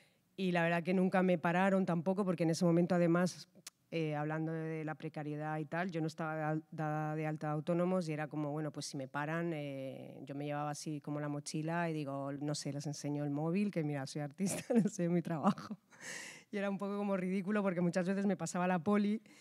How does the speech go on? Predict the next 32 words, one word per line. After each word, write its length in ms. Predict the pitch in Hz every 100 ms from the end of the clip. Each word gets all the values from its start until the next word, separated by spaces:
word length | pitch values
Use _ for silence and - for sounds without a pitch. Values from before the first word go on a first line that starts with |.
| - _
y 100 | 220
pensaba 500 | 180 262 190 196 208
que 80 | 220
me 60 |
iban 200 | 214 220
a 100 | 214
parar, 380 | 196 190 208 220
pero 300 | 202 180 175 - - -
en 120 | 196
realidad, 280 | 190 190 196
<laughs> 260 | 247 - -
¿sabes? 360 | 202 190 180 170 _ - - - _
Que, 240 | 165 156
que 100 | 165
no 120 | 151
te, 120 | 151
o 520 | 147 - _ _ - 170
sea, 160 | 156
que, 280 | 135 127 120
que 220 | - 135
había 240 | 127 143 156
gente 260 | 175 165
como 200 | 180 170
yo 220 | 151 160 170
que 160 | 165
yo 100 | 156
creo 180 | 156 156
que 200 | 156 151
íbamos 340 | 151 151 147 151
muchos 460 | 151 156 156 147
a, 600 | 143 139 135 127 123 131 - _ _
a, 160 | - 139